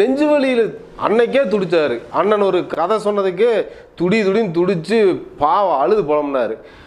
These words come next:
மறுபடியும் மறுபடியும் அவரை பொடிச்சு இந்த பாடுபடுத்துனீங்க, அவர் என்னதான் பண்ணுவார்? அவர் எங்க தான்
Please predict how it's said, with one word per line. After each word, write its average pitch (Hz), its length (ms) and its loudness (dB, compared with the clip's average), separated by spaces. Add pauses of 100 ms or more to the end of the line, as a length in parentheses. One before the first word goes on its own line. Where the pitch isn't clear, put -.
(180)
மறுபடியும் 294 640 2
மறுபடியும் 254 500 0
அவரை 180 180 0 (100)
பொடிச்சு 202 340 0 (120)
இந்த 226 240 0 (140)
பாடுபடுத்துனீங்க, 185 580 2
அவர் 147 120 0 (120)
என்னதான் 240 380 2
பண்ணுவார்? 180 280 2
அவர் 151 200 2
எங்க 247 240 2
தான் 202 120 -4